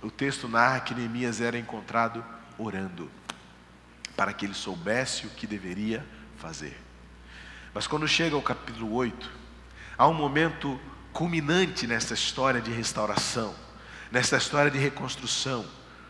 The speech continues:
porque é quando o povo se reúne diante do templo. E agora descobrimos que Neemias nunca trabalhou sozinho.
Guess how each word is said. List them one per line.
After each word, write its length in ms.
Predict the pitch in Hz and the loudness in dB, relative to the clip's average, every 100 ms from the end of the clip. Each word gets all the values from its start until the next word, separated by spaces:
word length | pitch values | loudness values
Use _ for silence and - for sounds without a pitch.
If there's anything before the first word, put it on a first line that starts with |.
| - - - - | -20 -20 -20 -14
porque 220 | - - | -8 2
é 60 | 147 | 2
quando 260 | 147 165 147 | 4 2 2
o 60 | |
povo 320 | - 151 147 | 2 0 2
se 180 | 131 - | 0 0
reúne 640 | 131 131 131 156 170 135 | 0 0 -2 -2 -2 -2
diante 400 | 110 127 147 - | -4 -2 -2 -2
do 100 | 131 | -8
templo. 720 | 131 - 123 120 - - 101 80 - - - - - - - - | -8 -4 -2 -2 -6 -6 -4 -6 -10 -20 -20 -20 -20 -20 -20 -4
E 100 | 117 | 6
agora 400 | 131 120 147 147 | 6 8 8 10
descobrimos 720 | 123 - - 123 151 147 131 | 8 2 -2 2 4 4 0
que 120 | - 131 | -2 0
Neemias 540 | 131 131 156 143 113 | 0 2 4 4 2
nunca 380 | 151 202 254 151 | 0 0 2 0
trabalhou 500 | 143 139 131 131 147 | 0 4 4 4 0
sozinho. 680 | - 139 117 - 135 117 | 0 0 0 -2 -4 -4